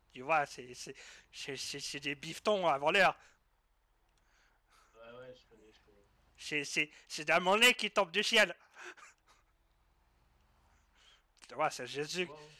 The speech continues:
Speaker 2: ça va.
Speaker 1: C'est, c'est, c'est, tu vois, c'est Dieu qui m'a écouté, il a écouté ma prière, il fait, « Oh, lui, on va lui donner
Speaker 2: Bon,
Speaker 1: un
Speaker 2: après,
Speaker 1: boulot. »
Speaker 2: tu vas peut-être, après, tu pourras peut-être être le patron, hein.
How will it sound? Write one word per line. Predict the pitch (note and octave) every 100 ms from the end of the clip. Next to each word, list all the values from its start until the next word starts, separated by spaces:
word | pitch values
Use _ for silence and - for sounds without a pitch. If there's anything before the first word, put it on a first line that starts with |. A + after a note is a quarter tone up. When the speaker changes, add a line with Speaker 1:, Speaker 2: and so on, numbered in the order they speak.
| -
Speaker 2:
ça | G3+
va. |
Speaker 1:
C'est, | - - _
c'est, | - - E3
c'est, | - F3 E3 E3+ E3+
tu | -
vois, | E3 E3+
c'est | D3+ D3+ C3+
Dieu | D3 F#3
qui | - F3
m'a | D#3 D#3
écouté, | - D3+ - F3
il | D3
a |
écouté | C3+ D3 - C#3+
ma | C3+ C3+
prière, | - C#3 E3 E3+
il | C3+
fait, « | C3 C3+ C3 C3+ _ - - _ _ -
Oh, | D3 E3 D3 C3+
lui, | D#3 F3
on | D3
va | C#3
lui | C3+ C#3
donner | C#3
Speaker 2:
Bon, | C#3
Speaker 1:
un | C#3+
Speaker 2:
après, | C3+
Speaker 1:
boulot. » | C#3+ D3 E3 C#3 C3+
Speaker 2:
tu | D#3+ F3
vas |
peut-être, | - _ _ _ D#3 D#3 - _ _ _ _ _ -
après, | - D#3
tu |
pourras | - C3
peut-être | C3 B2+
être | -
le |
patron, | - D3 - D#3+
hein. | -